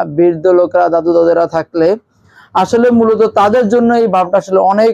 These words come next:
উপকারিতা, আর এটা থেরাপি হিসেবে খুবই ভালো কাজ করে এই ভাল্বটি। এখন প্রশ্ন আসতে পারে আসলে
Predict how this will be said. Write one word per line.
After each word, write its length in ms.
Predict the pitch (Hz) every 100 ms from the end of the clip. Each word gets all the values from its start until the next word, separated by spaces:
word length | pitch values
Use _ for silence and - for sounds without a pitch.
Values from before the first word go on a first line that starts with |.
| -
উপকারিতা, 540 | 196 180 180 190 175 185
আর 80 | 165
এটা 260 | 156 170 165
থেরাপি 400 | - 180 180 202
হিসেবে 280 | 180 208 214 -
খুবই 240 | 247 254
ভালো 240 | 220 190 202
কাজ 180 | 190 175
করে 220 | - 175 170
এই 140 | 160
ভাল্বটি। 360 | 151 143 139 143 131 _ _ _ -
এখন 180 | 196 240
প্রশ্ন 260 | 233 254 262
আসতে 220 | 247 -
পারে 200 | 247 247
আসলে 340 | 226 226 233